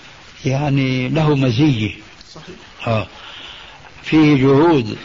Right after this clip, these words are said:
Speaker 1: أما أي قول مش ضروري أنه الإنسان أي قول يعزو لقائله. لكن في العصر الحاضر، وهذا يتكرر السؤال عنه، أنا أنصح كل طالب للعلم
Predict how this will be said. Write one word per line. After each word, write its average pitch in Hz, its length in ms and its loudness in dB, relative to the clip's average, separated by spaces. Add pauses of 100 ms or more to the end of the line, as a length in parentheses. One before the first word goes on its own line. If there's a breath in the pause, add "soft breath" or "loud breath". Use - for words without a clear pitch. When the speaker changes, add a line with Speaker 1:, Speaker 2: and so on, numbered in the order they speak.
(140)
Speaker 1:
أما 123 460 0
أي 151 240 2
قول 170 420 0
مش 196 220 0
ضروري 170 540 2
أنه 120 240 -4
الإنسان 127 540 -4
أي 131 240 0
قول 123 300 -4
يعزو 113 420 -4
لقائله. 110 640 -6 (1080 loud breath)
لكن 147 420 0
في 120 100 -6
العصر 135 440 -4
الحاضر، 127 580 -2 (1080 loud breath)
وهذا 127 460 -2
يتكرر 123 640 -4
السؤال 117 560 -4
عنه، 107 420 -4 (1080 loud breath)
أنا 143 280 -2
أنصح 156 600 -4 (1080 loud breath)
كل 156 380 -2
طالب 147 500 -2
للعلم 120 800 0